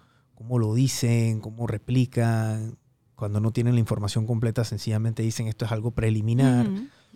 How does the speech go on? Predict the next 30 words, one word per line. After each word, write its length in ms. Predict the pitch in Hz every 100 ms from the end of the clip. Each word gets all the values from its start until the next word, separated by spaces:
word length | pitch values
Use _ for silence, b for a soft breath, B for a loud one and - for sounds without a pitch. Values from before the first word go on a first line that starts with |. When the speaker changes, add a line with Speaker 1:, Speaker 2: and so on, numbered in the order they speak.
| - _
Speaker 1:
Pero 180 | 127 127
yo 120 | 139
creo 160 | 165 165
que 140 | 151
en 160 | 131 127
Latinoamérica, 1040 | 127 120 120 120 120 151 143 143 143 139 -
por 140 | 123
la 80 | 110
efervescencia 680 | 110 117 113 107 135 - 147
del 180 | 123 110
latino, 600 | 104 - 151 113 110 113
inclusive 440 | 110 107 104 127
ahora 180 | 127 127
en 100 | 135
los 120 | 117
Estados 400 | 107 - 127 131
Unidos, 300 | 123 117 131 117
después 280 | - 120
de, 320 | 127 131 - - 120
de, 200 | 107 107
de 140 | 104
Fox, 400 | - 143 123 -
porque 220 | 117 104
Fox 340 | - 117 104 131
News 240 | 131 127
como 260 | 131 123 107
que 140 | 107
revolucionó 640 | 110 120 113 107 104 110 123
un 60 |
poquito 540 | 123 - 127 127 120